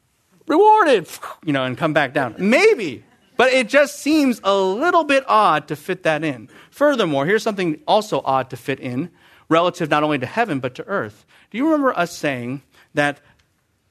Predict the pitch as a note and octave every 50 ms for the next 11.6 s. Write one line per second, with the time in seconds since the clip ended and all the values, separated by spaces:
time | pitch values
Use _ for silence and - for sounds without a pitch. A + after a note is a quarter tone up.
0 | _ _ _ - - E3+ F3 E3 D#3+ E3 - E3+ F#3+ A#3+ D4 D4 C#4 C4+ B3+ B3+
1 | - F#3 F#3 E3+ F3 D#3 - - - G3 F#3 - E3+ D3+ - - E3+ D#3 B2+ A2
2 | F#2+ G2+ G#2+ - _ _ _ _ _ _ _ _ _ _ - C3 B2+ B2+ D3 F3+
3 | G3 A#3 A#3 - - - C3+ A#2 A2 G2+ G2+ A#2 - - - B2+ C3+ D3 C#3+ D#3
4 | D3 C3 - C3+ C3+ C#3+ D#3+ F3+ G3+ F#3+ E3 C#3+ - - - - C3+ B2+ B2+ C3+
5 | C3+ - C3 B2 A#2+ B2 B2 B2 B2 A#2 A#2 G#2 - B2 B2 B2 G#2+ D#2+ D#2 A2
6 | A2+ D#3 A#3 _ _ _ _ _ _ _ - - - F3+ - A3 G3 G#3 A3 A#3
7 | A3+ C4 A3+ B3 A3+ - - - G3 G3+ G#3+ A3 F3+ G3 F3 E3+ E3 - - F#3+
8 | F#3+ G3+ G#3 G#3 G#3+ G3+ G#3 - F3 E3 C3+ B2 _ _ _ _ _ _ _ _
9 | - - E3+ G3 A3+ A3+ G#3+ G3 D3+ G3+ G#3 G3 G#3+ G#3+ A3+ A#3 C#4+ F4+ G4 F#4
10 | C4 F#3 - - - - - _ _ _ _ _ _ _ _ _ _ _ _ _
11 | _ _ _ _ _ - A3+ A3 - E3+ B2 G2